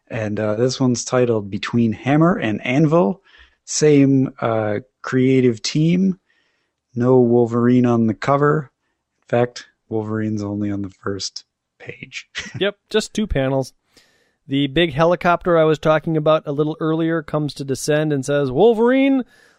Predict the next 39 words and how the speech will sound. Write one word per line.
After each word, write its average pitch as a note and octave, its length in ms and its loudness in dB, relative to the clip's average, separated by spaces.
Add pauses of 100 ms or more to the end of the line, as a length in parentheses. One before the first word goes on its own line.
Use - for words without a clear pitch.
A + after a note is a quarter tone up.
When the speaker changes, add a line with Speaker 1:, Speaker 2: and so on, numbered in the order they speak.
(140)
Speaker 2:
"Your C3+ 260 0
six G3 280 -4
hours G#3 280 2
have F#3+ 200 2
elapsed. G3 800 -2
You C3+ 200 -6
failed. A#3 800 2 (640)
Get D#3 260 0
into G3 720 -2
the F#3 460 -6
elevator." D3+ 560 0
Oh, D3 80 0
he's D3+ 140 2
on C3 120 0
three D#3+ 240 -6
panels. A2 480 -8 (640)
Speaker 1:
Yeah, B2 300 0
it's B2+ 180 -2
kind D#3+ 200 0
of A#2+ 120 -4
funny, B2 280 -2
too, A2+ 280 -4
'cause G#2+ 180 -4
Wolverine's A2+ 380 2
like, A#2 180 -2
"No, C#4 200 4
you C3+ 120 2
can't B2 260 -2
do A#2 140 0
this A2 180 -6
to A2+ 100 -4
me. F3+ 200 4
My - 160 2
failure A#3+ 380 4
was A3 140 4
only A3+ 240 4
a G#3+ 60 2
temporary G#3+ 580 2
setback. D#3+ 680 0